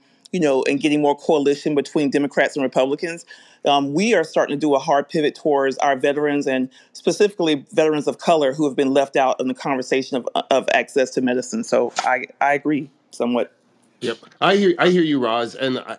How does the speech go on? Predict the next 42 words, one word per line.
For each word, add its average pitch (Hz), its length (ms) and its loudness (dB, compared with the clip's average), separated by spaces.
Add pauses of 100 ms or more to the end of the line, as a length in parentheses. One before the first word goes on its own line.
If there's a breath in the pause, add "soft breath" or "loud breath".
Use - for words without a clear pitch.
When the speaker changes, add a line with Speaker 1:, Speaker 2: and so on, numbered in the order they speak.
Speaker 2:
I, 120 160 -8
look, 135 260 -4
as 123 180 -2
a 131 80 2
veteran 143 380 0
myself 127 520 -2
and 127 220 -2
a 135 40 -6
person 135 360 -4
of 117 80 -8
color, 127 340 -4
I 104 100 -4
appreciate 120 600 -4
it. 117 140 -6 (180 loud breath)
I 139 40 0
think 165 220 2
veterans 147 500 -2
are 131 60 -2
something 123 380 -2
that 110 80 0
we 117 140 0
can 123 180 -2 (100)
all 123 580 0 (240 soft breath)
rally 120 400 -4
around 131 320 -2
'cause 117 140 -12
it's 110 140 -12
hard 123 320 -4
to 110 340 -4
argue 123 380 -4
when 110 100 -2
somebody 110 440 -4
has 110 220 -4 (220)
committed 113 480 0
their 104 180 0
life 104 440 -2
and 107 200 -4
blood 107 360 0
to 131 100 -2
the 104 100 -2
country 117 540 -2
and 95 240 -2